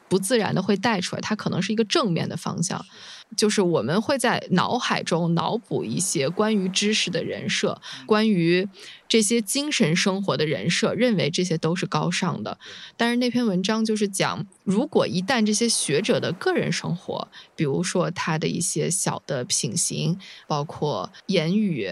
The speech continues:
和行为这些品行有可能暴露的时候，那大家的世界观整个就会崩塌，连带着对知识这，这件事情也产生了怀疑。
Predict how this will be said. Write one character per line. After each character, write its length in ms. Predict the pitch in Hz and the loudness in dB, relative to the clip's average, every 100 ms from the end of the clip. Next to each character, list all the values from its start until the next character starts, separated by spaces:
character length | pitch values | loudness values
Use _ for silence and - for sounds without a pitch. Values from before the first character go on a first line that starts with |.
| - | -6
和 180 | 175 165 | -2 0
行 400 | 170 - 147 196 | 0 -2 0 2
为 300 | 202 143 - | 2 0 -2
这 100 | - | -2
些 160 | 170 160 | 0 -2
品 300 | - 147 170 | -2 -4 -2
行 400 | - 143 151 156 - - | -2 -4 -6 -8 -10 0
有 140 | 165 | 0
可 220 | 175 185 | 2 -2
能 220 | 139 147 175 | -2 -2 0
暴 240 | 254 190 | 2 2
露 180 | 156 147 | 2 0
的 80 | 170 | -2
时 180 | - 165 | -2 -4
候， 200 | - - - - - _ | -4 -6 -8 -14 -16 _
那 220 | 196 180 | 2 2
大 280 | 170 220 190 | 2 0 2
家 180 | 190 190 | 2 2
的 80 | 202 | 2
世 220 | - 185 | 2 2
界 180 | 170 151 | 0 2
观 260 | 180 170 | 2 2
整 240 | 175 101 - | 2 -2 -2
个 200 | 185 165 | 0 2
就 120 | 165 | 2
会 140 | 147 | -2
崩 260 | 170 165 165 | 0 2 2
塌， 380 | - 170 165 185 - | 0 -2 -4 -8 -4
连 260 | 170 151 190 | 0 2 2
带 200 | 233 196 | 2 0
着 100 | 175 | 0
对 180 | 202 185 | 0 0
知 220 | - 233 | 0 0
识 180 | - 175 | 0 0
这， 200 | 170 165 | -2 2
这 180 | 208 | 2
件 140 | 190 202 | 4 2
事 240 | 196 311 | 2 0
情 200 | - 170 | 0 -2
也 160 | 170 185 | 0 0
产 240 | - - | 0 -4
生 160 | - - | -6 -4
了 80 | 170 | -4
怀 300 | - - 156 | -4 -2 -2
疑。 340 | 175 127 | -2 -4